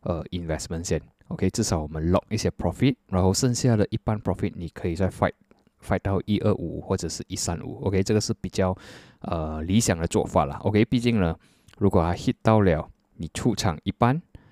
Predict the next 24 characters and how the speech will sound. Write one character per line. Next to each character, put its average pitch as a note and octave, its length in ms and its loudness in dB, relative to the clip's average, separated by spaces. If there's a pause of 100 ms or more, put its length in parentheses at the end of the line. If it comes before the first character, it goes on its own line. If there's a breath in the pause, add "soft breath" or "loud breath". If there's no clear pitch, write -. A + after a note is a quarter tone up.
(200 soft breath)
然 F2+ 160 2
后 G#2 100 4
它 G#2 80 2
下 G#2+ 220 2
来 E2+ 160 4
回 D#2+ 140 0
去 G2+ 180 0
你 E2 140 -2
的 D#2 60 -2
entry E2+ 420 -4
price， E2 340 0 (240 soft breath)
至 A#2 140 2
少 F2+ 180 0
你 D2+ 140 -8
break G#2+ 180 4
even E2+ 300 -2
的 F2 80 -2
话， - 240 -2
你 F2+ 160 -6
还 D#2 100 -8
是 - 140 -6
有 D#2 120 -4
赚 E2 240 -2
钱 - 220 -12